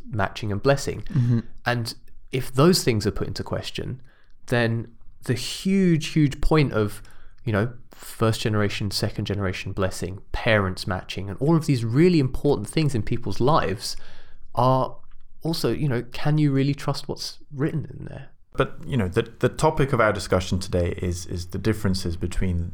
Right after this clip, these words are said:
Speaker 3: the generations, not <laughs> how reliable is this textbook as,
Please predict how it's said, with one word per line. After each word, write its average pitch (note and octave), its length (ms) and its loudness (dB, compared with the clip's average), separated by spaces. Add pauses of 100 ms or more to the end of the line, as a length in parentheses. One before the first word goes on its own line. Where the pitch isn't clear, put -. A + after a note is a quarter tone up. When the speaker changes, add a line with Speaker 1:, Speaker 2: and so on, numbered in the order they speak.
(100)
Speaker 3:
the - 60 -2
generations, F2+ 840 -4
not - 340 -2
<laughs> - 80 -10
how - 680 2
reliable A2 880 6
is A2 200 2
this - 180 -4
textbook - 560 -4
as, F2+ 160 -6